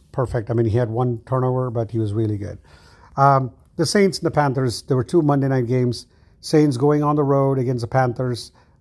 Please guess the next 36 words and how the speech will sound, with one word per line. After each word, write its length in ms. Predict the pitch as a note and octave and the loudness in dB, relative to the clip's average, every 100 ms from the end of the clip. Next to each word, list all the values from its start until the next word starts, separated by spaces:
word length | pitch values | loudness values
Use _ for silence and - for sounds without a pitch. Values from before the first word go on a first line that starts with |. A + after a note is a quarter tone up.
| - | -4
Uh, 380 | C3 B2+ B2 B2 | 0 0 0 -2
I 80 | B2 | -2
did 200 | B2+ - | -2 -2
pick 160 | B2+ | -4
the 100 | B2 | -4
Saints 320 | - C3 A2+ - | -4 -2 -2 -4
to 80 | |
win. 360 | A#2+ C3 B2+ A#2+ - - _ - | -2 0 0 -4 -8 -20 _ -6
Uh, 140 | B2+ A#2+ | -6 -2
and 120 | B2+ | 2
then 400 | B2+ B2+ B2+ A#2+ B2+ | 2 2 0 -6 -6
the 100 | A#2 | -6
Steelers 720 | - D3+ C#3 C3 A#2 - - | 0 2 2 2 -2 -6 -6
winning 400 | C#3 C3 B2+ B2 | -2 2 2 0
against 300 | G#2+ A2+ - | -2 -4 -4
the 60 | |
Browns. 540 | A2 B2 A#2+ A#2 A2 - | 0 2 2 -2 -6 -6
That 140 | B2+ | -4
was 140 | B2 A2+ | -2 -2
a 60 | |
division 340 | A2+ A#2 A#2 A#2 | -2 -2 -2 0
game. 380 | A#2 A2+ A2+ - _ - _ _ - | 2 2 -2 -8 _ -20 _ _ -4
Uh, 400 | A#2 A#2 A#2 A#2 | 0 2 0 -2
and 500 | A#2 A#2 A#2 A#2 A#2 _ _ _ - | -4 -2 0 -2 -6 _ _ _ 0
there 100 | D3 | 0
you 140 | D3 | 2
go. 240 | D#3+ D3+ | 2 2
That's, 280 | A2+ C3+ - - | 0 -4 -4 -4
that 220 | C3+ - | -4 -2
pretty 160 | D3 | -4
much 220 | D3+ C3+ C#3 | -2 -4 -4
ends 320 | C3+ C3+ G#2+ | -2 -2 0
the, 380 | C3 B2+ B2 A2+ - _ _ - | 0 2 0 -6 -16 _ _ -4
uh, 160 | B2 A#2 | -2 0
week 200 | B2 - | -2 0
two. 340 | C#3+ D#3 | 2 2